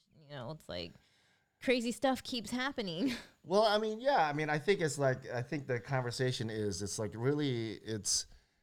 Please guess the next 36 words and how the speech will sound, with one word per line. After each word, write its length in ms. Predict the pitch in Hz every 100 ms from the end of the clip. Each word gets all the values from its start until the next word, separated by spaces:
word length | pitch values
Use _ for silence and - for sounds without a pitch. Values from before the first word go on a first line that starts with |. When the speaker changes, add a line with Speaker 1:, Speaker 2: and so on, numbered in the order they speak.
| _ _ _ _ _
Speaker 2:
it's, 240 | 127 -
it 140 | 139 135
seems 280 | - 160 -
silly 340 | - 185 160
to 80 | 117
talk 220 | 127 120
about, 220 | 107 104
like, 140 | 101 98
what's 300 | 98 131 131
possible, 540 | - 117 117 - 90
but 240 | 87 101 101
it's, 240 | - 104 -
it's 180 | - 107
also 480 | 101 131 151 135 139
nice, 300 | 131 131 131 - -
it's 160 | 117
a 40 | 127
nice 220 | 139 147
time 260 | 135 139 131
to 40 |
go, 160 | 127 123
like, 200 | 123 123 -
"I 140 | 110
don't 280 | 151 185 -
fucking 400 | - 139 160 135
know. 460 | 131 131 170 180 147 _ _ _ _ _ _ _
How 200 | - 202
am 100 | 214
I 100 | 220
supposed 260 | 196 196 -
to 80 | 185
know, 380 | 160 120 101 82
like, 240 | 127 127
what's 180 | 135 139
possible?" 340 | 143 131 127 120
Like, 160 | 117